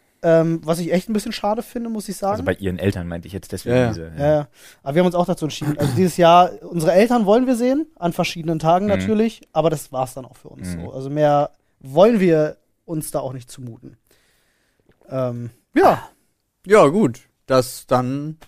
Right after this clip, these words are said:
Speaker 2: Ja, wieder mehr als ausführlich zum Thema Essen
Speaker 3: Ja.
Speaker 2: hier.
Speaker 1: Ja, ja.
Speaker 3: Das stimmt.
Speaker 2: Ja, würde ich sagen, Olli?
Speaker 1: Nachtisch? Welcher Nachtisch? Kurze, kurze Fragerunde. Welcher
Speaker 3: Ja.
Speaker 1: Nachtisch an Weihnachten?
Speaker 2: Ich, äh,
Speaker 3: Ich brauch gar keinen.
Speaker 2: Doch,
Speaker 3: Ich bin
Speaker 2: ich
Speaker 3: meistens
Speaker 2: glaube,
Speaker 3: super voll.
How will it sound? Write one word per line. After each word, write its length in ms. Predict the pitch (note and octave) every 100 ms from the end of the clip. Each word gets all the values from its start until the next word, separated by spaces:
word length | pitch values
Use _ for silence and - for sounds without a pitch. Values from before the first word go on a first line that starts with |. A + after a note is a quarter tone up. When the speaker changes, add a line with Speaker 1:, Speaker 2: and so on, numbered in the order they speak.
| _ - E2
Speaker 2:
Ja, 180 | A2 G2
wieder 140 | F#2
mehr 200 | F2 A2
als 120 | A#2+
ausführlich 500 | - G#2 - C#3 A#2
zum 160 | - F2
Thema 300 | - F2+ E2
Essen 100 | -
Speaker 3:
Ja. 200 | D#3 A#2
Speaker 2:
hier. 200 | F2+ B3
Speaker 1:
Ja, 200 | E3+ B2
ja. 180 | B2 G3+ C4
Speaker 3:
Das 100 | -
stimmt. 340 | - B2+ G2 _ _ _ _
Speaker 2:
Ja, 100 | F#3 C#3+
würde 80 | G#2+
ich 60 | G#2
sagen, 220 | A2 A#2+
Olli? 280 | A#2 D#3+ G#3 _ _ _ _ _ _ _ _ _ _ -
Speaker 1:
Nachtisch? 420 | D#3+ E3+ - C4
Welcher 220 | F3 F3
Nachtisch? 360 | E3+ D#3 C#3 - _ _ _ _ _ _ _ _ _ _ -
Kurze, 300 | F#3 F3+ E3
kurze 260 | - G#3 -
Fragerunde. 540 | - E3+ D3 C3 B2 - - G#2 -
Welcher 180 | F3+
Speaker 3:
Ja. 40 | G3
Speaker 1:
Nachtisch 280 | G3+ - F#3
an 100 | F3
Weihnachten? 440 | F3 F3 - C4+ -
Speaker 2:
Ich, 240 | - - - -
äh, 420 | G#2 G2 G2 F#2+ F#2+ _ _ _ _
Speaker 3:
Ich 140 | _ -
brauch 300 | - C3 -
gar 220 | A2+ G#2
keinen. 320 | G#2 G#2 G2+
Speaker 2:
Doch, 160 | G#2 G#2+
Speaker 3:
Ich 60 | -
bin 80 | B2
Speaker 2:
ich 60 |
Speaker 3:
meistens 260 | A2 G#2+ A2
Speaker 2:
glaube, 120 | A2
Speaker 3:
super 280 | A2 G#2+ G2
voll. 360 | - F#2+ F#2+